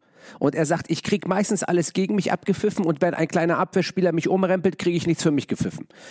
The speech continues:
Dann hab ich dem erklärt, dass das die schwierigste, ähm, Beurteilung im Zweikampf für einen Schiedsrichter ist, weil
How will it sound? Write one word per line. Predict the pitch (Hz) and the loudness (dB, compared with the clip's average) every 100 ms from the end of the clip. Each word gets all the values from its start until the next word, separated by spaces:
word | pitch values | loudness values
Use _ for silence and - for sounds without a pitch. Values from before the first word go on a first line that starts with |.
| - - | -20 -6
Dann | 123 | -2
hab | 175 233 | 0 0
ich | - | 2
dem | 196 | 2
erklärt, | 151 - 190 175 143 190 - - - _ | 2 0 2 2 2 -2 -10 -18 -20 _
dass | 135 - | -2 2
das | 165 - | 0 0
die | 160 | -2
schwierigste, | - 160 208 247 208 - 190 196 214 - - - _ _ _ | -2 0 0 -2 -2 -2 0 0 0 -6 -20 -20 _ _ _
ähm, | 147 151 151 151 151 - | 0 2 2 0 -2 0
Beurteilung | 147 139 190 - 185 180 180 | 0 2 0 2 0 2 0
im | 151 135 | -2 -2
Zweikampf | - 165 185 196 170 | 0 2 2 0 0
für | 175 | 0
einen | 156 165 | 2 0
Schiedsrichter | - 208 - 135 95 85 | -2 -4 -2 -2 0 -2
ist, | - 117 | -4 0
weil | 160 170 185 320 | 2 2 2 -2